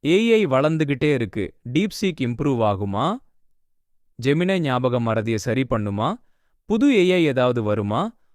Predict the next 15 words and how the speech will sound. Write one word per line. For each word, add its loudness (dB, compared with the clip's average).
உங்களை 0
எந்த 2
ஏ 2
ஐ 0
இம்ப்ரெஸ் -2
பண்ணுச்சுன்னு -2
கமெண்ட்ல 0
சொல்லுங்க. -2
இந்த 0
கம்பேரிசன் 0
பிடிச்சிருந்தா 0
லைக் 0
பண்ணுங்க, -2
சப்ஸ்கிரைப் -2
பண்ணுங்க. -2